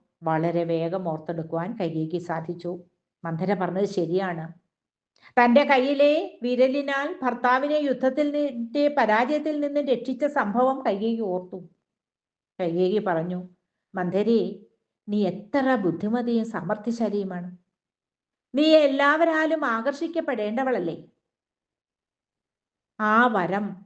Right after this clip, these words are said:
നേടുന്നതിനുള്ള ബുദ്ധി എനിക്ക് നൽകൂ," കൈകേയി മന്ധരയോട് ആവശ്യപ്പെട്ടു. മന്ധര പറഞ്ഞു,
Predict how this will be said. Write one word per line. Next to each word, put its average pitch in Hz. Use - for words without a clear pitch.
നേടുന്നതിനുള്ള 190
ബുദ്ധി 175
എനിക്ക് 175
നൽകൂ," 170
കൈകേയി 165
മന്ധരയോട് 156
ആവശ്യപ്പെട്ടു. 165
മന്ധര 185
പറഞ്ഞു, 180